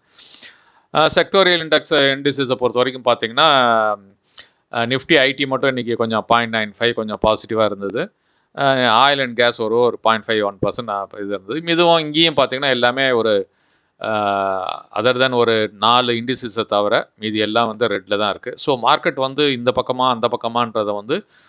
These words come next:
ஒரு தெளிவான முடிவுல இல்லாத மாதிரி தான் தெரியுது இது வரைக்குமே. So இன்னைக்கு ஃபிஃப்டி டூ வீக்ஸ் லோவா டச் பண்ண ஸ்டாக் பார்த்தீங்கன்னா பி ஹெச் எல். அந்த ராணிப்பேட்டை இஷ்யூவால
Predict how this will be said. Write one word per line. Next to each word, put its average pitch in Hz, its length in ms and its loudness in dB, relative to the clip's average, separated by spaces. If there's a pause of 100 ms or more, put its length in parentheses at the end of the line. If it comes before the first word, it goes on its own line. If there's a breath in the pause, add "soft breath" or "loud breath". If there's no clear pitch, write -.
ஒரு 107 160 -4
தெளிவான 117 400 4
முடிவுல 117 380 0
இல்லாத 110 420 2
மாதிரி 107 200 -6
தான் 117 220 -6
தெரியுது 107 260 -10
இது 104 220 -12
வரைக்குமே. 104 440 -16 (1700 loud breath)
So 160 140 2
இன்னைக்கு 156 340 -2
ஃபிஃப்டி 170 160 -4
டூ 170 100 0
வீக்ஸ் 151 300 0
லோவா 139 280 4
டச் 127 260 -2
பண்ண 131 180 -2
ஸ்டாக் 120 300 0
பார்த்தீங்கன்னா 123 260 -2
பி 127 180 2
ஹெச் 120 140 0
எல். 113 180 0
அந்த 107 640 0
ராணிப்பேட்டை 117 480 0
இஷ்யூவால 113 280 0